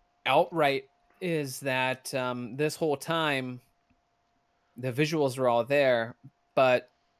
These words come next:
the other aspect that we haven't noted is, um, the, the score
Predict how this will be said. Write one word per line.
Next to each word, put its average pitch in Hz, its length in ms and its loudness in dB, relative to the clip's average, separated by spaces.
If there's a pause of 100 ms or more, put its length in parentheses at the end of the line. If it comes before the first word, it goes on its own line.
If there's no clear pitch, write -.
(160)
the 123 240 -2
other 135 560 2
aspect 127 440 -4
that 120 80 -4
we 120 100 -6
haven't 120 320 -4
noted 127 440 -4
is, 117 480 -4
um, 101 380 -4 (500)
the, 92 500 -2 (120)
the - 120 -6
score 190 840 2